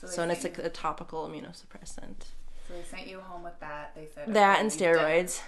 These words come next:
Speaker 1: and
Speaker 2: Yeah.
Speaker 1: you've done the treatment, so now just go."
Speaker 2: Keep it under, keep it at bay.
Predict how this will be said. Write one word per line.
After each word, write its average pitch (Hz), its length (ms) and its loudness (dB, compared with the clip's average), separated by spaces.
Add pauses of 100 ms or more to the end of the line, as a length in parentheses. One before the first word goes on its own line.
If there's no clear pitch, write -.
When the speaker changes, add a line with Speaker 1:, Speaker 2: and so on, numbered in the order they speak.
(140)
Speaker 1:
and 165 100 -2
Speaker 2:
Yeah. 160 200 4
Speaker 1:
you've 170 80 -6
done 180 180 -6
the 202 60 -6
treatment, 170 680 -12
so - 200 -18
now 147 260 -12
just - 220 -18
go." 143 380 -12 (120)
Speaker 2:
Keep 170 260 -4
it 170 60 -4
under, 160 300 0
keep 202 260 -2
it 190 60 2
at 165 200 6
bay. 151 520 2